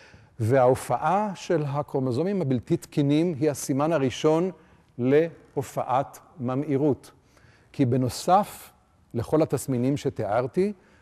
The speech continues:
מדובר גם בנטיית יתר לפתח ממאירויות מממאירויות שונות, בעיקר לוקמיות ולימפומות. זוהי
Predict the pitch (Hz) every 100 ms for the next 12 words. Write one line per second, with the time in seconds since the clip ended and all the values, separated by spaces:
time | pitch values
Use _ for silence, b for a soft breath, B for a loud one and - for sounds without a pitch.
0 | b 139 131 127 139 175 151 156 151 131
1 | 131 - 127 123 - 120 139 151 156 165
2 | - _ 117 98 110 - 127 131 - 123
3 | 160 127 120 127 160 175 - 143 139 135
4 | 156 120 131 135 - - 131 156 175 -
5 | b b - 127 120 - 151 151 127 110
6 | - 147 151 117 120 117 - 147 131 107
7 | 110 127 131